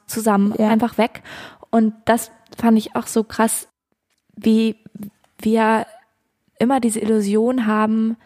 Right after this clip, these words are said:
Speaker 1: wir bauen uns ganz sichere Gebäude, wir bauen uns ganz sichere Steinhäuser und so, aber de facto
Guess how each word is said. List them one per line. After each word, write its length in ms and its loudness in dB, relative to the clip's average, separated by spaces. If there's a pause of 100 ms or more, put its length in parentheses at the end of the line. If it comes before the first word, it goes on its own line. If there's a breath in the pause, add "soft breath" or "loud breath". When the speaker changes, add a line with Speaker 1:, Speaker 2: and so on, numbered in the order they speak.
(520 soft breath)
Speaker 1:
wir 140 0
bauen 340 0
uns 220 -2
ganz 360 -2
sichere 400 -2
Gebäude, 520 0
wir 80 2
bauen 240 2
uns 180 -2
ganz 300 -2
sichere 580 -4 (380 soft breath)
Steinhäuser 680 2
und 140 -2
so, 160 -4
aber 220 0
de 240 -4
facto 540 -2